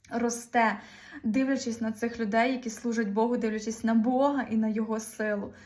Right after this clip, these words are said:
Це неймовірно прекрасно, що жодні зовнішні чинники, гроші, фінанси, матеріальний світ,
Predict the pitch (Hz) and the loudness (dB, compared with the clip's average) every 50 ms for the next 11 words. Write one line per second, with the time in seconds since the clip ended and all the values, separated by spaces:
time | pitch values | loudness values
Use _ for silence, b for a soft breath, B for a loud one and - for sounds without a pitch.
0 | B B - - 254 240 226 226 220 208 208 220 214 220 214 208 - 220 208 - | B B -4 0 2 2 4 4 2 2 0 -2 -2 -4 -4 -4 -6 -6 -4 -4
1 | 233 247 320 330 - 262 240 - - - 220 214 214 208 220 226 247 254 262 214 | -2 -2 -4 -4 -4 -6 -6 -6 -6 -8 -6 -6 -4 -2 -2 0 0 2 2 2
2 | 226 214 202 202 B B B B B B 226 214 254 254 240 233 233 - - - | 2 0 -2 -2 B B B B B B -2 2 2 4 4 4 2 2 0 -2
3 | 220 214 - - - 247 254 285 302 285 262 - - - B B B B B B | -4 -4 -4 -2 0 0 0 0 0 -4 -6 -6 -8 -12 B B B B B B
4 | B 220 220 208 247 262 277 277 269 269 269 269 - - 262 247 247 - - 262 | B -8 -6 -4 -4 -4 -4 -4 -4 -4 -4 -6 -6 -8 -10 -10 -10 -8 -6 -4
5 | 277 277 277 277 269 269 254 247 - - 240 240 247 262 254 - - 285 277 285 | -4 -2 -2 -2 -2 -4 -4 -6 -6 -6 -4 -4 -2 -4 -4 -6 -8 -8 -6 -6
6 | 285 285 285 285 285 285 269 247 247 262 269 - - - - - 269 262 247 247 | -4 -4 -4 -4 -4 -4 -2 -2 -2 -2 -4 -8 -12 -14 -8 -4 -2 -2 -2 -4
7 | - | -8